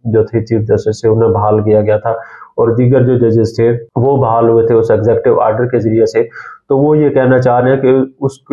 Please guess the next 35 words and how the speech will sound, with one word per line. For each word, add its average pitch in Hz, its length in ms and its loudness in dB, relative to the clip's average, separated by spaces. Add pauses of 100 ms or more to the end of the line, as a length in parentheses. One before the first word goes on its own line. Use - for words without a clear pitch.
(100)
उसके 139 260 -2
जरिए 131 240 2
से 131 140 -2
उन्हें 135 360 2
रुखसत 127 400 -2
भी 139 180 0
किया 127 360 2
जा 117 220 2
सकता 113 580 -2
है। - 300 -2 (140)
ये 135 140 2
वाली 110 240 2
चीज़ 104 260 0
है। - 120 -2 (400)
अब 151 140 0
ये 165 160 4
जो, 160 340 2 (440)
अ, 127 180 2
चीफ 147 220 2
Justice 143 300 0
of 135 120 2
Pakistan 127 520 0
जो 127 100 2
है 120 200 2
उन्हें 123 260 4
executive 120 460 2
order 117 320 0
को 117 260 0
वापस 117 320 -2
लेकर 120 280 0
रुखसत 120 360 -2
करने 117 240 0
की 113 120 -2
बातें 113 360 -2
हैं 113 300 2